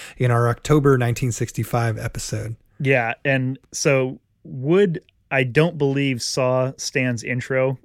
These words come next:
Speaker 2: until it was all done. Uh, and he was so pissed at Stan that he quit Daredevil and Marvel after issue number eleven. Um, and Bob Powell wound up penciling that issue. Wood only inked it.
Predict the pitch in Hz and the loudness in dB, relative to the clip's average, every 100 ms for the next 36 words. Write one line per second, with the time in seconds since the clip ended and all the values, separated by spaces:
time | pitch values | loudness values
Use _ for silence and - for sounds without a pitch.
0 | - 120 110 131 117 110 104 _ _ - | -12 -10 -6 -4 -4 -4 -8 _ _ -8
1 | 135 127 113 113 101 113 113 127 _ - | -6 -4 -4 -4 -4 -6 -6 -8 _ -20
2 | - - _ 127 117 117 135 123 - 196 | -20 -20 _ -2 0 0 -2 0 0 0
3 | 208 - 165 - 131 - - - - 113 | 0 0 -2 0 -2 -2 -8 -8 -4 -4
4 | 113 110 156 - 165 156 123 120 120 110 | -4 -2 -4 0 -2 0 0 2 2 0
5 | 120 117 110 110 107 107 - 110 - 123 | -2 -4 -4 -4 -4 -4 -6 -6 -6 -6
6 | 104 117 113 107 104 104 104 120 131 _ | -6 -6 -6 -4 -4 -4 -6 -8 -12 _
7 | - - - _ 123 110 107 104 98 - | -20 -20 -20 _ -4 -2 -4 -6 -10 -10
8 | 135 117 113 143 107 117 127 117 131 127 | -6 -4 -6 -10 -4 0 0 0 0 2
9 | 117 110 117 117 113 127 120 - 113 110 | 2 0 -2 -4 -6 -6 -6 -4 -6 -6
10 | 101 - 117 113 107 - 113 110 120 139 | -8 -10 -8 -6 -6 -6 -6 -6 0 2
11 | 135 127 117 120 120 110 113 107 | 2 -2 -4 -4 -6 -4 -6 -8